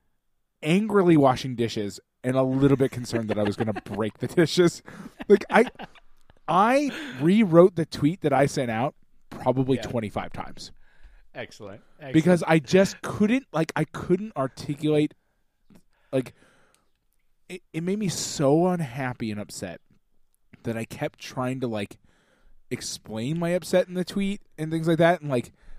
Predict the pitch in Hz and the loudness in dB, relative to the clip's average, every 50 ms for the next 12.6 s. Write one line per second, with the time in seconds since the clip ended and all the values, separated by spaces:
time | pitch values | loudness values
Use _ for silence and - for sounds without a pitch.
0 | - - 127 131 135 156 170 175 165 - 131 131 - - - - 113 - - 156 | -10 -4 0 2 2 2 2 2 -2 -2 -4 -4 -4 -6 -10 -10 -8 -6 -2 0
1 | 156 170 180 196 208 220 214 - 131 135 135 139 143 123 135 175 190 175 143 143 | 2 4 4 4 4 2 2 -2 -6 -4 -4 -4 -4 -4 -2 -4 -4 -2 -2 -4
2 | 127 131 143 131 147 202 202 165 - - 135 127 107 - 101 87 92 - - 90 | -2 -2 -2 -2 -2 -2 -4 -4 -4 -2 -4 -4 -4 -6 -10 -12 -12 -12 -14 -14
3 | - - - - 117 120 123 165 180 165 151 147 143 131 107 117 123 123 120 117 | -14 -16 -14 -8 -6 -4 -2 -2 -2 -4 -6 -4 -6 -4 0 2 4 4 4 4
4 | 110 95 - _ _ _ _ _ - 117 127 117 - - - 139 135 127 120 - | 2 0 -4 _ _ _ _ _ -6 -4 -4 -4 -4 -2 0 2 2 2 0 -2
5 | 117 127 127 120 107 92 92 87 80 78 85 - _ _ _ _ _ _ _ _ | -4 -4 -4 -4 -4 -6 -6 -6 -8 -10 -16 -18 _ _ _ _ _ _ _ _
6 | - 139 143 147 147 147 151 170 180 214 226 165 160 160 147 131 120 - - _ | -2 0 0 0 0 0 -2 0 0 0 0 0 0 0 0 0 -2 -4 -6 _
7 | _ _ _ _ _ _ _ _ _ _ _ _ _ _ - 147 175 202 214 185 | _ _ _ _ _ _ _ _ _ _ _ _ _ _ -4 -2 -2 -2 0 0
8 | 190 175 - - 214 269 311 294 269 214 190 156 143 156 147 143 - 139 120 117 | 0 0 2 4 4 4 4 2 0 -2 -2 -2 -2 -2 -2 -2 -2 -4 -4 -4
9 | 110 107 - 135 131 120 113 131 113 113 110 120 123 120 123 120 123 117 113 120 | -6 -4 -4 -4 -4 -4 -4 -4 -4 -4 -4 -4 -4 -4 -4 -4 -4 -4 -4 -4
10 | 117 107 113 107 95 98 98 95 101 104 - 101 95 92 92 98 110 117 - 113 | -4 -2 -4 -4 -4 -6 -8 -6 -6 -8 -8 -8 -8 -6 -4 -4 -4 -4 -4 -6
11 | 104 95 - - _ _ - 107 107 - - 151 139 143 131 139 139 135 120 110 | -8 -8 -10 -16 _ _ -18 -16 -10 -6 -2 -2 -2 -2 -4 -6 -6 -4 -6 -8
12 | 104 95 - - - 113 107 - 107 101 98 - | -8 -10 -10 -8 -8 -6 -4 -4 -4 -4 -4 -6